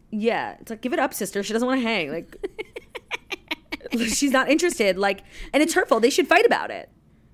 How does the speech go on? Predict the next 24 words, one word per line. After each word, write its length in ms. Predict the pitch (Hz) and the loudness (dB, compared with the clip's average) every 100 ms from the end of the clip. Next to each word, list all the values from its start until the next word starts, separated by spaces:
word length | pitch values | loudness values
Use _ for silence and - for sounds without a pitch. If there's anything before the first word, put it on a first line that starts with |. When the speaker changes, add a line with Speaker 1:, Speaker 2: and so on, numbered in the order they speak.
| _ _ _ _ _ _ | _ _ _ _ _ _
Speaker 2:
Yeah. 440 | 226 233 - - 254 _ _ | -10 -8 -8 -12 -18 _ _
I 100 | 269 | -4
Speaker 1:
That 180 | 208 233 | 0 0
Speaker 2:
feel 40 | 349 | 0
like 0 | |
Speaker 1:
would 80 | 349 | -2
Speaker 2:
they 140 | 330 | -6
do. 560 | - 285 349 269 - - - | -6 -4 -2 -2 -4 -10 -8
I 100 | 302 | -8
feel 180 | 311 285 | -4 -4
like 120 | 320 | -4
they 120 | 302 | -6
do. 120 | 294 311 - - | -6 -8 -12 -8
Even 260 | 359 403 415 | -6 -4 -4
remember 420 | 349 311 302 294 | -4 -4 -4 -4
last 300 | 269 262 269 | -4 -4 -6
season 340 | 262 254 254 254 | -12 -10 -8 -8
when, 120 | 226 | -10
like, 220 | 220 - _ _ - | -12 -14 _ _ -14
Kendall 320 | 269 247 233 | -10 -8 -8
went 160 | 226 233 | -8 -8
to 80 | 220 | 2
Speaker 1:
Vegas. 260 | 233 254 | 6 8
Speaker 2:
Vegas. 580 | 233 220 196 - - - | 8 6 4 0 -4 -8